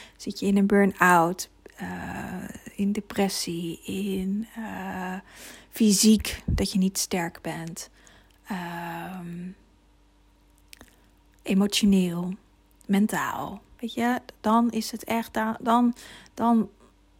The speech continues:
kan het soms zijn dat het gewoon op dit moment niet handig is.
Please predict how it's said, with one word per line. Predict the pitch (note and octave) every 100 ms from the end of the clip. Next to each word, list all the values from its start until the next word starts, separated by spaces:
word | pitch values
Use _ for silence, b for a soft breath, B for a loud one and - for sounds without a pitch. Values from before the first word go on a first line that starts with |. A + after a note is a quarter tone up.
| _ -
kan | C#4 D#4+
het | C#4
soms | - G#3+ A3
zijn | G3+ G3
dat | G3
het | G3+
gewoon | - G3 G3
op | -
dit | G3+
moment | G3+ F#3 F3
niet | F3 -
handig | E3+ F#3+ F3+ - -
is. | -